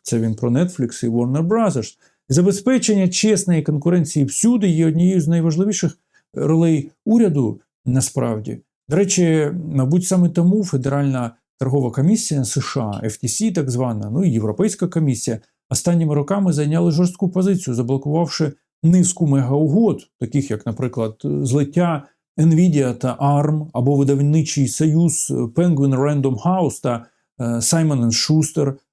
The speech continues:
аргументуючи це захистом споживачів. Бренсон наголошує: "Я завжди кажу, що слід сприймати конкуренцію серйозно,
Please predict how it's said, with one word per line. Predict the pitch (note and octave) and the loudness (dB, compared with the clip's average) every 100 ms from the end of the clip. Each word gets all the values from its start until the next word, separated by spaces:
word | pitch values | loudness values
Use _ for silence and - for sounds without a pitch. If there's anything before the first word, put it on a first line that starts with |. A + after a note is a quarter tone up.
| - | -4
аргументуючи | C#3+ D#3 D#3+ D3+ G#3+ A#3+ G3 - | 0 2 2 2 2 4 2 0
це | D3 D3+ B2+ | -2 -2 -2
захистом | A2+ C#3+ C#3 F3+ - F#3+ G3+ - _ | 0 -2 -2 -6 -2 -4 -4 -10 _
споживачів. | - C3 B2 C#3 C#3+ A3 G#3 G3+ _ _ _ _ | -8 -4 -2 -2 -2 -4 -4 -10 _ _ _ _
Бренсон | A#2+ E3 B3 C4 - A#3+ | 0 2 2 2 2 2
наголошує: | A3 F3+ G3+ G3 D#3+ - A#2+ | 4 2 2 2 0 -2 0
"Я | C3 | 2
завжди | C#3 D#3 E3+ A3 | 2 0 0 0
кажу, | F#3+ E3+ D3+ G#3+ F#3+ | 0 0 2 2 2
що | - C3 | 0 -4
слід | - E3+ F#3+ F3+ | -2 2 2 0
сприймати | - D#3 D#3 D#3 F3 F3 C#3+ | -2 0 2 2 2 0 -2
конкуренцію | D3 C#3 C#3 D3+ E3+ D3+ D3+ C#3 | -2 -2 0 2 2 0 -2 -2
серйозно, | - C#3 C3+ G3+ A#3 - C3+ | 0 -2 2 2 2 0 -2